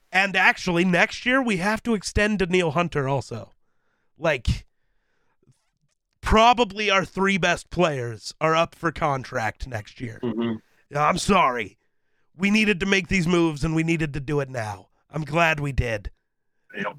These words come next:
Speaker 1: But as much as it sucks, though I am hearing rumors that we're probably gonna cut Harrison Smith, and that one hurts. He's the one guy I wanted to, I wanted to kick the can down the road with.
Speaker 2: <laughs>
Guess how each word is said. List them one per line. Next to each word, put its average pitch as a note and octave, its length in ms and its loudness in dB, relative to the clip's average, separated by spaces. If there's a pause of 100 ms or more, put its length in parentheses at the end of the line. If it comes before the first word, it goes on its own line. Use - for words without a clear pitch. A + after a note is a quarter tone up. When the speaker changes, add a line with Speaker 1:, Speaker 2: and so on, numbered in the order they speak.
Speaker 1:
But - 220 -2
as E3 220 0
much F3 280 0
as C#3+ 120 -6
it D3 120 -6
sucks, - 460 -6 (380)
though D3 80 -6
I F3 100 0
am A#3+ 220 2
hearing F3 380 4
rumors D3 580 2
that C#3 180 -2
we're C#3 100 0
probably C3 640 -2
gonna B2 200 -2
cut - 360 -4
Harrison B2+ 460 -4
Smith, C3 420 -4
and C3 140 -6
that B2+ 160 -4
one A#2+ 100 -8
hurts. A2+ 480 -8 (460)
He's F#3+ 220 2
the G3+ 120 4
one F3 300 4
guy D#3+ 300 4
I D3 100 2
wanted C#3+ 400 0
to, B2+ 240 -8 (420)
I F3 140 4
wanted F3 300 2
to D3 60 -8
kick - 280 0
the D#3+ 100 -8
can D3+ 320 0
down D3 240 -2
the C3 120 -8
road C3+ 280 -2
with. A#2+ 220 -18 (1300)
Speaker 2:
<laughs> C3+ 300 -8